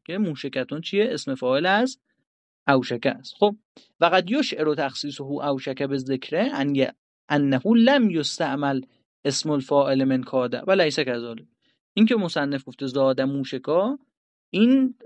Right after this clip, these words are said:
توهم رو پیش میاره که بله، اه، در واقع از کاده اسم فاعل استفاده ن-، استعمال نشده، ولی اینجوری نیست. از ف-، اه، بل قد ورد استعماله فی الشعر،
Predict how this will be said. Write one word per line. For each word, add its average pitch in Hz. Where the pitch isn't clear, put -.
توهم 226
رو 233
پیش 226
میاره 233
که 226
بله، 156
اه، 120
در 135
واقع 131
از 143
کاده 143
اسم 226
فاعل 165
استفاده 170
ن-، 202
استعمال 151
نشده، 143
ولی 214
اینجوری 202
نیست. 156
از 131
ف-، -
اه، 123
بل 139
قد 139
ورد 208
استعماله 131
فی 117
الشعر، 123